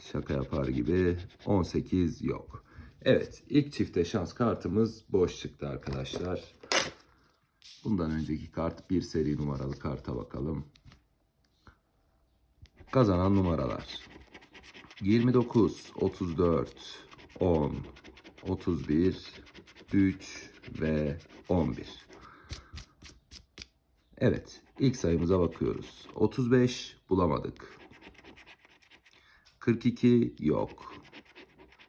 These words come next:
Beşi göremedik. Kanalıma abone olup videolara yorum ve beğeni yaparsanız çok sevinirim.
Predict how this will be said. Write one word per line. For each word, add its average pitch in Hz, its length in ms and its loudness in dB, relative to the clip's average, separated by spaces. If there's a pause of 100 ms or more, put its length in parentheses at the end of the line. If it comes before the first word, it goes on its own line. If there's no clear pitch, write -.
(480)
Beşi 113 540 4
göremedik. - 960 0 (500)
Kanalıma 135 400 4
abone 127 240 6
olup 95 260 4 (280)
videolara 98 640 4
yorum 98 300 4
ve 87 140 4
beğeni 90 240 2
yaparsanız 87 640 0
çok 85 240 0
sevinirim. 73 520 0